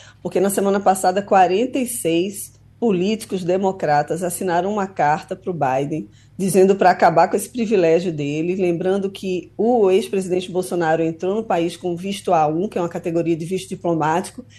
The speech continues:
e ele tem até trinta dias pra poder trocar de visto, se, ou então sair do país antes disso, pra não ficar com essa categoria, né, que ele não é mais presidente.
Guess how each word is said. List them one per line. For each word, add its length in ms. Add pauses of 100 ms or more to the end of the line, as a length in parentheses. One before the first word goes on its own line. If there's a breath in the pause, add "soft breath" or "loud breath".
(180 loud breath)
e 80
ele 160
tem 180
até 200
trinta 480
dias 480
pra 160
poder 260
trocar 380
de 140
visto, 480
se, 320
ou 120
então 360
sair 340
do 120
país 420
antes 320
disso, 340
pra 100
não 120
ficar 300
com 60
essa 140
categoria, 580
né, 140
que 80
ele 80
não 100
é 60
mais 160
presidente. 580